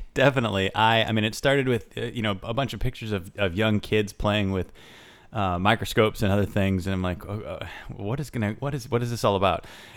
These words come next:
And then eventually, I don't know if you caught, 'cause I had to do some rewinds too to, to, to make sense of that whole sequence.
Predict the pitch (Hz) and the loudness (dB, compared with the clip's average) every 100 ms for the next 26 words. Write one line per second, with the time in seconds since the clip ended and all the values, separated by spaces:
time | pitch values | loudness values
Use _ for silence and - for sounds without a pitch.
0 | - 107 110 110 107 110 107 120 120 123 | 2 4 6 6 4 0 2 2 2 2
1 | 117 143 185 180 135 - 139 107 120 117 | 6 6 4 0 0 0 0 2 2 2
2 | 123 143 123 123 117 - 117 117 110 107 | 4 2 2 2 2 2 2 4 4 4
3 | 98 92 - 190 139 98 101 - - - | 2 0 0 4 4 4 -2 -4 -6 -6
4 | - - 101 95 - 110 107 - 120 110 | -6 -4 -4 -8 -2 0 0 0 -2 -2
5 | - 95 104 98 104 - 120 117 104 95 | -4 0 0 2 -2 -2 -6 -4 -2 -4
6 | - | -6